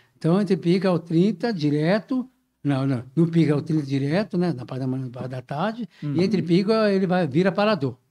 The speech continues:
Speaker 2: Entendi.
Speaker 1: Inclusive, é, tem uma vez eu contei, ele é trinta,
Speaker 2: <laughs>
Speaker 1: trinta, de vez em quando passa dois, três, quatro, cinco. Se tiver um lotado, gente, espera um pouquinho que daqui a pouco aqui vem o próximo.
Speaker 2: É,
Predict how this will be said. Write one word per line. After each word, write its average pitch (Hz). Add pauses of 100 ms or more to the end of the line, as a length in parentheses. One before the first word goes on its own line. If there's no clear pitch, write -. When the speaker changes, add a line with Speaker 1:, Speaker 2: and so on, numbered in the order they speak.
(640)
Speaker 2:
Entendi. 104 (340)
Speaker 1:
Inclusive, 160
é, 240 (220)
tem 175
uma 196
vez 185
eu 247
contei, 233
ele 180
é 170
trinta, 196 (380)
Speaker 2:
<laughs> -
Speaker 1:
trinta, 202 (200)
de 143
vez 180
em 165
quando 202
passa 196
dois, 202
três, 196
quatro, 180
cinco. 175 (180)
Se 185
tiver 240
um 247
lotado, 220
gente, 165
espera 226
um 175
pouquinho 202
que 185
daqui 165
a 170
pouco 165
aqui 170
vem 190
o 190
próximo. 135
Speaker 2:
É, 123